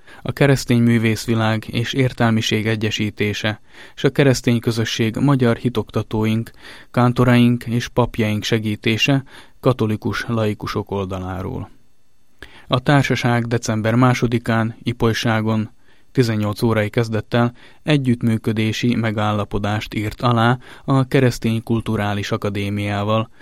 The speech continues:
Pajor András atya képviseletében, azzal a céllal, hogy felhívja a figyelmet arra a kezdeményezésre,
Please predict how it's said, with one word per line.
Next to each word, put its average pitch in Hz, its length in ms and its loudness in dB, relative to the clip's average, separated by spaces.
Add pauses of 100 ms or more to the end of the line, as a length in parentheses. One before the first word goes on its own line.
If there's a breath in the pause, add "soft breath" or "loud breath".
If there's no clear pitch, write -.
(280 loud breath)
Pajor 131 360 6
András 113 520 0
atya 104 200 -2
képviseletében, 107 1160 -2 (500 soft breath)
azzal 127 340 4
a 131 60 4
céllal, 127 640 2
hogy 127 200 0
felhívja 117 560 2
a 107 40 -2
figyelmet 110 640 -2
arra 117 280 2
a 117 40 2
kezdeményezésre, 117 1160 2